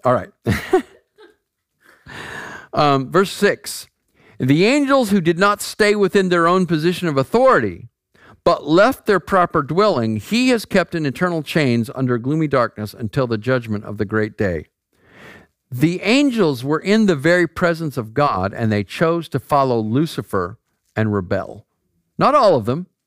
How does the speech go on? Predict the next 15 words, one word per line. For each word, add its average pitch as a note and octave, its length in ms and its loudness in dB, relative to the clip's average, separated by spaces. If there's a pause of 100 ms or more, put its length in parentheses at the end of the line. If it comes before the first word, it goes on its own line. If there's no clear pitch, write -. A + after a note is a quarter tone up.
but F#3 140 2
a F#3+ 80 2
third G3+ 340 2
of E3+ 100 -4
the F3+ 140 0
angels E3 260 0
of F#3+ 100 -2
heaven. A#2+ 360 0 (300)
How C#4 280 0
does A3+ 180 -2
that A3 180 6
happen? G#3 500 0 (400)
God C#3 460 0
gives C3+ 400 0
these D3 460 -2